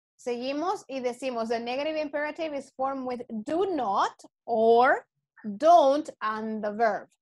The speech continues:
Don't touch that. Ahí está el niño y la niña queriendo tocar algo. Y se le dice, "No toque, don't touch. Don't touch that. Don't play with your brother." All right, so we have negative imperatives.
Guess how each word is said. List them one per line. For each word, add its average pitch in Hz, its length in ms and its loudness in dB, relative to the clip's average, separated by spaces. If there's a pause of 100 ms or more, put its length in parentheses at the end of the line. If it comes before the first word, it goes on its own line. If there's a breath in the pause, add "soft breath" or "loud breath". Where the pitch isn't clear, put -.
(340)
Don't 339 500 0
touch 392 400 -4
that. 262 300 -4
Ahí 180 260 -8
está 202 240 -10
el 294 100 -8
niño 349 280 -6
y - 20 -4
la 370 140 -6
niña 381 320 -8
queriendo 285 360 -6
tocar 262 320 -4
algo. 202 240 -8
Y 202 60 -10
se 233 120 -10
le 240 60 -4
dice, 226 200 -8
"No 220 480 -6
toque, 269 680 -4 (240)
don't 233 520 0
touch. - 720 -8 (340)
Don't 226 580 -4
touch 392 380 -6
that. 226 280 -4 (500)
Don't 294 640 -4
play 285 240 -2
with 285 260 -6
your 302 240 -4
brother." 294 960 0
All 220 160 -2
right, 240 320 0
so 214 140 -2
we 233 160 -2
have 254 320 -2
negative 262 600 -2
imperatives. 208 880 -6